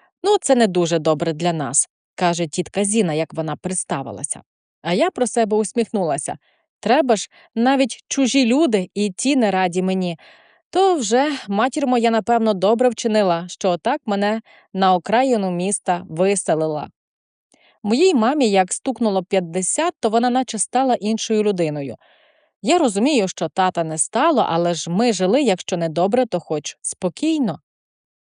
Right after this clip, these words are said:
Я знала, як її не дратувати, а вона мирилася з тим, що її єдина донька не має сім'ї.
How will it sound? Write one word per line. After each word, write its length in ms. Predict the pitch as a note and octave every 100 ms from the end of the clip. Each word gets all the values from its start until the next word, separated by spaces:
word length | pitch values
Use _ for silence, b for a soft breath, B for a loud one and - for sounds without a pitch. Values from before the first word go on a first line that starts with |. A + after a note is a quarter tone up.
| -
Я 260 | G#3+ F4+
знала, 400 | B3+ G3 B3+ D4
як 380 | A3 F#3 G3+ -
її 300 | G#3+ G3 A3
не 160 | G3+ G3+
дратувати, 800 | G3 F#3+ F3+ D#3+ A#3 D#4+ B3 G#3
а 140 | F#3
вона 320 | F3+ F3+ A3
мирилася 560 | D#4+ G#3 G3 A3 A3 F#3+
з 80 | F#3
тим, 300 | - C4+ D4+
що 260 | - F#3+
її 340 | F3+ F#3 G#3 C#4+
єдина 380 | G#3+ F#3 G3 E3+
донька 420 | E3+ C#4 D4+ A#3
не 120 | F#3+
має 360 | E3+ E3 E3+ F3+
сім'ї. 500 | - G#3+ F3+ C#3